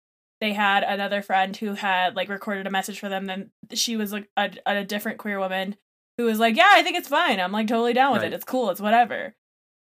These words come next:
Speaker 1: Um, and so, like, I feel like in that instance, it was good 'cause there was more than one perspective, but, like, yeah, I feel like it kind of contributes to that whole, like,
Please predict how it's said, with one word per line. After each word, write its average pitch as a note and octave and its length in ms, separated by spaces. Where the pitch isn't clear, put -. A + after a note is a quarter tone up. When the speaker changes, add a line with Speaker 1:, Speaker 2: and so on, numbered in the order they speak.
Speaker 1:
Um, A3 440
and A#3 160
so, C4 80
like, B3 140
I A#3+ 140
feel C#4+ 200
like A#3 320
in A#3+ 140
that D#4+ 160
instance, A#3 300
it - 60
was G#3 120
good G3+ 180
'cause G#3 140
there F#3+ 140
was F#3+ 180
more G3 140
than F3+ 100
one F3+ 120
perspective, F#3+ 580
but, F#3+ 120
like, F#3 200
yeah, F#3 180
I F#3+ 100
feel G3+ 180
like G3 220
it G3+ 140
kind G#3 220
of G3 80
contributes G3+ 540
to G3 60
that F#3 200
whole, F#3+ 220
like, F#3 220